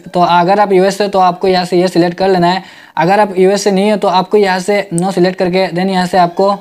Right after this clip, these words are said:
नेक्स्ट पर क्लिक कर लेना है। इसको भी आपको no पर सिलेक्ट कर लेना है, then यहाँ से आपको नेक्स्ट पर क्लिक कर लेना है। नेक्स्ट पर क्लिक करने के बाद आपका पैन नंबर जो है यहाँ पर ऑटोमेटिक शो हो जाएगा। यहाँ पर आप देख सकते हो आपका नाम भी यहाँ पर पूरा शो हो जाएगा।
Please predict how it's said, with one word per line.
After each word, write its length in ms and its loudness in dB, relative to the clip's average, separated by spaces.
नेक्स्ट 260 -4
पर 100 0
क्लिक 240 0
कर 100 0
लेना 180 -2
है। 160 -10
इसको 220 -2
भी 100 2
आपको 260 -2
no 180 0
पर 80 0
सिलेक्ट 280 -2
कर 120 0
लेना 180 2
है, 120 -2
then 140 -2
यहाँ 120 -2
से 100 -4
आपको 180 -4
नेक्स्ट 220 -2
पर 120 -2
क्लिक 240 -2
कर 80 0
लेना 200 -2
है। 100 -12
नेक्स्ट 160 -2
पर 80 -2
क्लिक 180 0
करने 120 -2
के 60 0
बाद 120 2
आपका 220 0
पैन 200 -2
नंबर 260 0
जो 100 0
है 120 2
यहाँ 140 2
पर 140 -4
ऑटोमेटिक 380 -2
शो 140 -2
हो 80 -2
जाएगा। 340 0
यहाँ 240 0
पर 80 0
आप 60 0
देख 100 0
सकते 120 0
हो 60 2
आपका 160 -2
नाम 240 0
भी 100 2
यहाँ 180 2
पर 180 -2
पूरा 220 -2
शो 120 -4
हो 120 2
जाएगा। 340 0